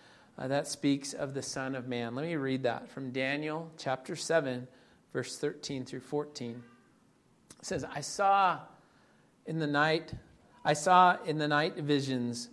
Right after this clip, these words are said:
and behold, with the clouds of heaven, there came one like a son of man. And he came to the Ancient of Days and was presented before him. And to him was given dominion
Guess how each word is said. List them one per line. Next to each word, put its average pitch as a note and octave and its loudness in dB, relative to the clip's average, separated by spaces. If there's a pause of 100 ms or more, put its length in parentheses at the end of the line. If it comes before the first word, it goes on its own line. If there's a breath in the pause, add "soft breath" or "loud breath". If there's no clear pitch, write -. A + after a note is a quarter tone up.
and D3 -2
behold, D3 6 (340 loud breath)
with D3 -2
the E3 2
clouds E3 6
of E3 -6
heaven, C3 -4 (600 loud breath)
there E3 2
came E3+ -2
one D#3 0
like C#3+ -2 (100)
a D3 -2
son E3 2
of C#3 -4
man. B2+ -4 (300 loud breath)
And D3+ -2
he F3 0
came F3 -2
to - -12
the C#3 -4
Ancient D#3+ -4
of C3 -6
Days B2 -2 (100)
and D3 -4
was D3 2 (200 loud breath)
presented D#3 -2
before C#3+ 0
him. B2+ -6 (240 loud breath)
And E3+ -2
to D#3+ -4
him F#3+ 0
was C#3+ -2 (300)
given E3 2
dominion D3+ 0